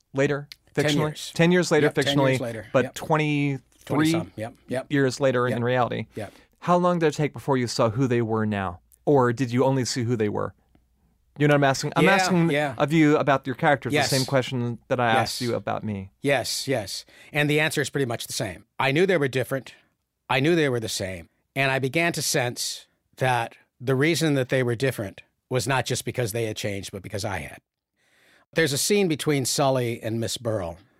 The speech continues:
Speaker 2: Uh, it's a flashback, and we know that Sully, uh, has, who has just graduated from high school and has a terrible home life, on impulse has signed up, uh, to join the, to join the war.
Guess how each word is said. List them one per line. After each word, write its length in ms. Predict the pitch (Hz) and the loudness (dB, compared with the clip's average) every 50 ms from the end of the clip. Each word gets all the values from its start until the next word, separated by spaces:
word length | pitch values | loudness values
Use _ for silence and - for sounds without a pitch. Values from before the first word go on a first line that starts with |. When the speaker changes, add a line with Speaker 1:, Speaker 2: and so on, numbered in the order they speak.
| _ _ | _ _
Speaker 2:
Uh, 180 | 120 120 120 107 | -4 -2 -2 -2
it's 120 | 120 120 | -2 -4
a 60 | - 151 | -4 0
flashback, 540 | - 156 127 107 98 - - 92 85 85 - _ | 0 0 0 0 -2 -6 -8 -10 -12 -12 -16 _
and 160 | - 110 107 113 | -10 -8 -6 -6
we 140 | 113 117 | -4 -4
know 200 | 117 123 123 123 | -2 -2 -2 -2
that 240 | 123 120 113 113 - | 0 -2 -4 -4 -4
Sully, 640 | - - - 147 127 127 123 117 107 104 101 101 - | -6 -2 0 2 2 2 2 0 -2 -4 -4 -6 -8
uh, 220 | - 117 110 101 - 104 | -8 -8 -8 -8 -6 -6
has, 240 | 107 110 95 - | -6 -6 -6 -8
who 140 | - 107 120 | -8 -6 -6
has 180 | 110 104 92 - | -4 -4 -6 -6
just 280 | - 131 120 - - | -4 -4 -4 -4 -6
graduated 520 | _ - 120 117 107 120 120 117 110 107 98 | _ -4 -4 -4 -2 -4 -4 -4 -6 -6 -8
from 140 | - 113 90 | -8 -10 -8
high 180 | - 110 107 | -8 -8 -6
school 280 | 98 - - 110 104 101 | -6 -6 -6 -6 -8 -8
and 120 | 104 98 | -8 -10
has 320 | - - 117 110 104 - - | -8 -8 -6 -6 -6 -8 -8
a 160 | - 123 117 110 | -8 -8 -8 -6
terrible 720 | - - - - - - 123 131 139 127 110 98 90 78 | -8 -10 -12 -12 -10 -6 0 2 2 2 2 0 -4 -8
home 220 | - - 92 80 76 | -10 -12 -14 -14 -14
life, 380 | 76 - - - _ - _ _ - | -16 -18 -20 -20 _ -20 _ _ -4
on 220 | - 117 127 127 120 | -2 0 0 0 0
impulse 560 | 123 143 147 135 - 127 113 113 - - - | 0 0 0 0 0 -2 -2 -2 -2 -4 -4
has 180 | - 120 110 - | -4 -4 -2 -2
signed 440 | - - - 127 123 117 110 104 | -2 0 0 0 0 0 -2 -2
up, 180 | 117 104 92 - _ _ _ _ _ _ | -4 -4 -6 -8 _ _ _ _ _ _
uh, 160 | - 98 92 90 | -10 -10 -10 -8
to 100 | - 104 | -10 -6
join 280 | - 123 113 107 101 | -2 -2 -2 -2 -4
the, 120 | 92 90 90 _ _ | -6 -8 -12 _ _
to 80 | - 104 | -10 -6
join 240 | - 113 104 98 | -4 -4 -4 -4
the 60 | 95 90 | -6 -8
war. 240 | 85 80 - - | -10 -12 -14 -16